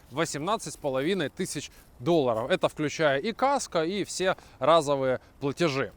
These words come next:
Ну а потом год платить по две с половиной приблизительно тысячи долларов. И в итоге переплата за все время составит полторы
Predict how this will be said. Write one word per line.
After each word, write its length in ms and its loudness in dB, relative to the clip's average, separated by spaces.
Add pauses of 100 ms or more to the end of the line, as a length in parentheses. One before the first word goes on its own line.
Ну 160 0
а 40 4
потом 380 4
год 260 0
платить 440 -2
по 200 -2
две 220 -2
с 40 -8
половиной 520 -2
приблизительно 560 -4
тысячи 480 -6 (320)
долларов. 500 0 (320)
И 80 2
в 100 4
итоге 340 2
переплата 880 0
за 260 0
все 320 0
время 440 -2 (160)
составит 520 0 (260)
полторы 580 4